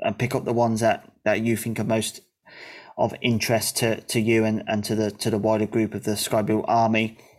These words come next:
So the first big point was that ten thousand season tickets have already been sold ahead of next year, which is absolutely outstanding. I can't, was it thirteen thousand or fourteen thousand this year, Matt?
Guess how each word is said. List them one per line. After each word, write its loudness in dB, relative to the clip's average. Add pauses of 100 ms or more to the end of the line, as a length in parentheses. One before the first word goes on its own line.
So 6
the 0
first 4
big 2
point 0
was 0
that 0 (500)
ten 2
thousand 2 (460)
season 2
tickets 2
have -4
already 2
been 0
sold 4
ahead 2
of -2 (120)
next -2
year, 4
which -2
is -2
absolutely 0
outstanding. 0 (300)
I 0
can't, 0
was 0
it 2
thirteen 2
thousand 2
or 2
fourteen 2
thousand 2
this 0
year, 2
Matt? 0